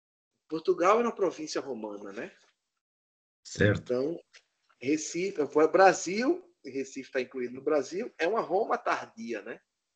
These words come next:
Speaker 2: Hum.
Speaker 1: E aí, e aí eu cito aqui o professor Silvio Meira, que é um autor fantástico, já é falecido, é prof-, era o catedrático de Direito Romano da Universidade Federal do Pará. Aí ele fala das venali-, venalitium, vetigalias,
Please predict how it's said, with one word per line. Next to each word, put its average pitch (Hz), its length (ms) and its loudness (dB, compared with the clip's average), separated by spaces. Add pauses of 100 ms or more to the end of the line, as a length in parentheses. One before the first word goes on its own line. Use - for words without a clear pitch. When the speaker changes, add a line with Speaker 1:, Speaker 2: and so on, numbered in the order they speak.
(460)
Speaker 2:
Hum. 160 360 8
Speaker 1:
E 123 120 2
aí, 131 500 0
e 160 140 2
aí 156 240 6
eu 214 100 6
cito 190 340 -4
aqui 156 220 2
o 151 60 -6
professor 151 380 -4
Silvio 170 440 -4
Meira, 143 240 2
que 147 140 -4
é - 20 0
um 156 40 2
autor 147 260 -4
fantástico, 139 680 -2
já 139 120 -2
é 135 40 -4
falecido, 139 520 -6
é - 20 -4
prof-, - 300 -14
era 135 120 -2
o 135 80 -8
catedrático 135 640 -2
de - 40 -20
Direito 143 300 -8
Romano 135 340 -8
da 180 80 -6
Universidade 156 400 -4
Federal 147 260 0
do - 100 -18
Pará. 139 380 2 (680)
Aí 139 240 4
ele 180 160 2
fala 151 440 2
das 139 240 0
venali-, 190 800 4
venalitium, 160 920 -2
vetigalias, 165 1160 0